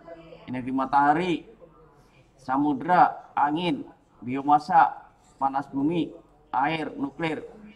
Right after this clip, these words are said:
Ini energi baru ini bisa digunakan untuk membangkitkan listrik. Terus ada bahan bakar biogas,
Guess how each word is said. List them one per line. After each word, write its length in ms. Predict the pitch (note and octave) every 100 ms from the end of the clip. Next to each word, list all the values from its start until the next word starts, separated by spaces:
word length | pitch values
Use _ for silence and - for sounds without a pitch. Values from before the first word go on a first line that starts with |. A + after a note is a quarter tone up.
| - - - _ _ - - A#2+
Ini 320 | C#3 F3 E3
energi 240 | D#3+ C#3+
baru 300 | C3+ C#3+ D3
ini 340 | D#3 G3+ G#3 G3 - _ _ _ _ _ _ _ _ _ - _
bisa 300 | - C#3 F3
digunakan 480 | D#3+ C#3 D#3 D#3+ F3+
untuk 560 | E3 D#3 G#3 - - -
membangkitkan 840 | C3+ C3+ D3 D3 C#3+ E3 E3+ - C#3
listrik. 400 | E3+ F#3+ F3 - _ _ _ _ _ _ _ _ _ _ _ _ _ _ _ _ B2
Terus 200 | C3 C3
ada 560 | B2 A#2+ A#2+ A#2 G#2+ -
bahan 320 | B2 B2+ A#2
bakar 480 | B2 - A#2+ A2+ A#2 - _ _ _ -
biogas, 640 | B2 A2 C#3+ F#3 - -